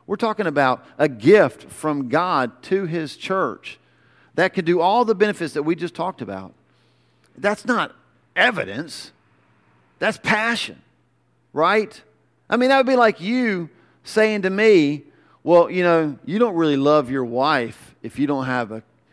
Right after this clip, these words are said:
special little pet language for one another. If you don't call her schmoopsy poo,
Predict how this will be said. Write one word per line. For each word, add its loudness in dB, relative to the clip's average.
special -4
little -4
pet -10
language -10
for -12
one -14
another. -14
If -10
you -2
don't -2
call -2
her -4
schmoopsy -8
poo, -8